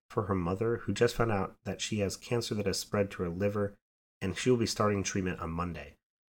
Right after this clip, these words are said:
So let us pray that the lesions will decrease in size, she'll be able to tolerate the treatment, and that she can make a full recovery,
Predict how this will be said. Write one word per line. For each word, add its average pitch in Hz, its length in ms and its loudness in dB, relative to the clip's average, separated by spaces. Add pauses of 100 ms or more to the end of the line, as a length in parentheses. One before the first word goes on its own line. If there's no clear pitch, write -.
(260)
So 104 100 0
let 101 60 6
us 98 100 2
pray 113 200 8
that 110 120 4
the 101 80 4
lesions 110 480 2
will 98 80 2
decrease 104 420 0
in 87 120 -2
size, 82 480 0 (100)
she'll - 160 0
be 104 60 6
able 107 80 4
to 92 80 4
tolerate 107 400 4
the - 80 -4
treatment, 104 480 -2
and 98 100 -2
that 98 140 0
she 123 160 0
can 110 160 -2
make 98 160 0
a - 80 -4
full 113 260 0
recovery, 92 600 0